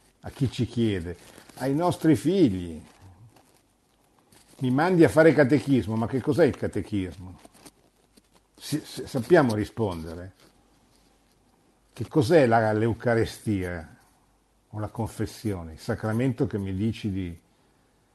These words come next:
di, di, di, di prendere, di seguire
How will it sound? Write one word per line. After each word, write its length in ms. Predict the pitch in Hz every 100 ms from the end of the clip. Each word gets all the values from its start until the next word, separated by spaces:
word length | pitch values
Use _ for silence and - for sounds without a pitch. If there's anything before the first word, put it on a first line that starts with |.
| _ _ _ _ _ _
di, 340 | 110 92 90
di, 320 | 95 92 90
di, 240 | 92 87 90 82 _ _ _ _ _ _ _ _ _
di 140 | 98
prendere, 540 | - 107 123 104 92
di 80 | 90
seguire 800 | 90 117 104 123 127 135 131 110